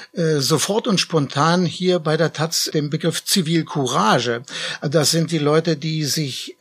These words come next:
ganz bewusst engagieren und meistens im humanistischen, im, im, im besten Sinn, äh, meistens im linken Sinn. Und dann kommt noch eine dritte verwirrende Kategorie hinzu, also Zivilgesellschaft, um jetzt dahin zurückzukehren,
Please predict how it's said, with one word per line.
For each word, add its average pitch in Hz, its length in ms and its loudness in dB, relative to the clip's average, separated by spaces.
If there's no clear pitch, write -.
ganz 170 240 2
bewusst 170 640 0
engagieren 151 640 0
und 143 140 -2
meistens 147 520 -2
im 135 160 -4
humanistischen, 147 720 -2
im, 135 160 -4
im, 156 220 -2
im 139 180 -2
besten 156 480 2
Sinn, 165 480 0
äh, 139 300 0
meistens 143 960 -2
im 190 240 -2
linken 180 400 0
Sinn. 190 200 2
Und 156 200 -2
dann 160 140 6
kommt 170 200 2
noch 160 160 2
eine 156 240 2
dritte 202 560 0
verwirrende 165 640 2
Kategorie 156 640 -2
hinzu, 165 520 -2
also 139 200 -4
Zivilgesellschaft, 170 1600 -4
um 151 80 0
jetzt 135 200 -2
dahin 151 180 2
zurückzukehren, 165 540 -2